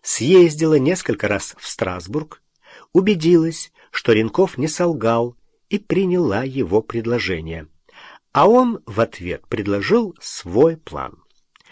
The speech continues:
Она не стала устраивать скандал Воркулю, она вообще ничего ему не сказала и делала вид, что всё по-прежнему.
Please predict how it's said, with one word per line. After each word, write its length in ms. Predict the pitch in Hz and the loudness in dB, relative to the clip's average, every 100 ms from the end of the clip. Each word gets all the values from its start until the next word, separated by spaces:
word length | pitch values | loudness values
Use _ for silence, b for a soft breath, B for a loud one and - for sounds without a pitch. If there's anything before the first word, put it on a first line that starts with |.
| b b b b b | b b b b b
Она 180 | 165 208 | 2 4
не 100 | 214 | 4
стала 360 | - - 202 190 | 0 2 4 4
устраивать 600 | 185 - 170 165 160 156 | 0 0 2 2 2 -2
скандал 600 | - 151 143 101 98 87 | -4 -2 0 0 -2 -2
Воркулю, 840 | 87 101 95 87 - 101 107 104 _ _ | -4 -2 -2 -4 -4 -2 -2 -6 _ _
она 200 | - 131 | -2 0
вообще 420 | 151 170 - 120 | 0 -2 -2 0
ничего 580 | 107 123 139 - 135 151 | 0 -2 -2 -2 0 0
ему 180 | 156 139 | -2 -2
не 100 | 123 | -6
сказала 520 | - - 135 202 190 | -8 -4 -2 0 0
и 240 | 139 - 120 | 0 -2 -4
делала 440 | 104 196 160 107 | 2 2 2 -2
вид, 240 | 101 202 | -2 -6
что 260 | - - - | -6 -10 -10
всё 360 | - - 190 208 | -12 -2 0 0
по-прежнему. 720 | 156 147 127 101 80 65 | -4 0 2 0 -2 -14